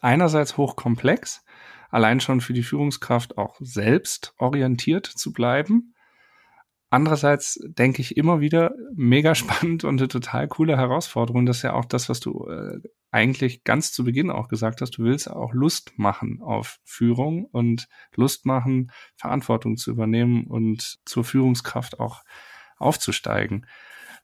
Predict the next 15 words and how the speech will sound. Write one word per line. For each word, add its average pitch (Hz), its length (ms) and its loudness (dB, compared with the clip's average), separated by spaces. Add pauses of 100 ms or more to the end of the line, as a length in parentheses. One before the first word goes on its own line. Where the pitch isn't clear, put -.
Was 120 160 4
ich - 300 -2 (140)
ganz 156 240 2
spannend 160 320 0
fand 147 240 -4
auch, 135 220 -4 (100)
äh, - 360 -10 (100)
ich 120 120 -4
hatte 147 180 0
jetzt 139 220 -2
den 127 120 -2
Eindruck, 131 440 0
dass 120 260 -2
ganz 143 260 2
viele 160 540 0